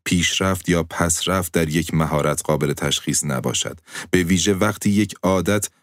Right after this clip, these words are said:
حول محور کارهایی شکل می‌گیرد که به پایان رساندن یا نادیده گرفتنشان آسان است. اما عادتها با گذشت زمان اثرات مرکبی دارند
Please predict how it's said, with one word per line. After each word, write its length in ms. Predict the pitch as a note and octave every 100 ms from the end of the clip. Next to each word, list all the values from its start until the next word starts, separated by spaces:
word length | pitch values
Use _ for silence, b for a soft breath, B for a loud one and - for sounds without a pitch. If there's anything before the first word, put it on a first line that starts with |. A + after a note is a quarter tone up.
| _
حول 260 | A#2+ B2 G#2+
محور 440 | G2 E2 E2+ F#2
کارهایی 560 | F2 - F2 D#2 F#2+ G#2+
شکل 380 | - G2 F2+ F2+
می‌گیرد 580 | F2 D2+ D2 C#2+ C2+ _ B B
که 100 | -
به 120 | G#2 G2+
پایان 500 | - G2 F#2+ F#2+ F#2
رساندن 600 | F#2 - F#2 F2+ G#2 A2
یا 120 | G2
نادیده 500 | F#2 F#2 F2 E2+ E2
گرفتنشان 760 | D#2+ E2 D#2+ - G#2 F2+ F2+ -
آسان 400 | - - G2 -
است. 280 | - - _ _ _ _ _ _ _ _ -
اما 240 | F2+ F#2+
عادتها 640 | E2+ F#2 F2 F#2 - G#2
با 200 | G2 G2+
گذشت 500 | F2+ F#2 F#2 G#2+ -
زمان 400 | G2+ G2 G2 G2+
اثرات 460 | F2+ F2+ F2+ F#2 E2+
مرکبی 640 | F2+ E2+ E2+ E2 G#2 G#2
دارند 460 | G2+ F#2+ F#2 F2